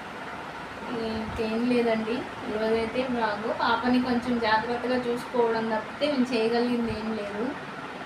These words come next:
ఫిజియోథెరపీలు చేయిస్తున్నాం, కానీ ఫిజియోథెరపీ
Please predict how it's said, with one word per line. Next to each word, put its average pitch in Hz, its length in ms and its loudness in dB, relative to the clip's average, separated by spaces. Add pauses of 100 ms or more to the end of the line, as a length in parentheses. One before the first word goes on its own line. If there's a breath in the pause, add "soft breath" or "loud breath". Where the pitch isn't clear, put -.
(400)
ఫిజియోథెరపీలు 330 880 2 (220)
చేయిస్తున్నాం, 311 680 0
కానీ 269 200 4 (140)
ఫిజియోథెరపీ 302 640 0